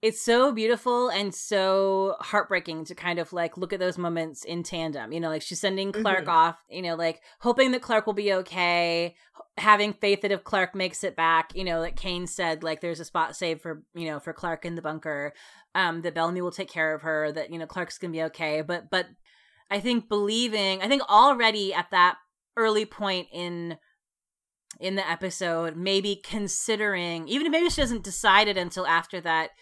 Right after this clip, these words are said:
Speaker 1: just devastating scene with the Millers. Speaking of the M V Ps of Team Adults, David Miller got some really,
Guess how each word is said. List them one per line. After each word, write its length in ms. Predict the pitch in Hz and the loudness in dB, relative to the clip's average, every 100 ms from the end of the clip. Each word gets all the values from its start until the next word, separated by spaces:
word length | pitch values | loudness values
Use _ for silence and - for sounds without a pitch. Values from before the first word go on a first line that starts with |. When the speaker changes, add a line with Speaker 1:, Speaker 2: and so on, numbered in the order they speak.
| _ - - _ _ _ _ _ - | _ -20 -20 _ _ _ _ _ -18
Speaker 1:
just 260 | - 185 151 | -10 -10 0
devastating 600 | 202 185 185 202 175 175 | 0 0 -2 -2 -2 -4
scene 280 | - 175 170 | -6 -6 -6
with 180 | 165 - | -8 -8
the 80 | |
Millers. 580 | 160 165 147 143 143 - - - | -6 -6 -6 -8 -10 -14 -18 -4
Speaking 320 | 285 262 277 | 0 2 2
of 80 | 240 | 4
the 100 | 226 | 4
M 120 | 220 | 4
V 280 | 220 196 208 | 0 -2 -2
Ps 80 | 185 | -2
of 100 | 190 | -4
Team 260 | - 202 190 | -4 -4 -4
Adults, 460 | 185 175 165 - | -2 -2 -2 -8
David 340 | - 180 180 175 | -4 -2 -2 -4
Miller 720 | 175 170 160 156 156 151 147 _ _ _ | -4 -2 -2 0 -2 -4 -10 _ _ _
got 180 | 180 139 | -4 -4
some 520 | 185 165 156 151 156 _ 185 | -4 -6 -6 -10 -14 _ -6
really, 360 | 180 170 165 | -2 -2 -2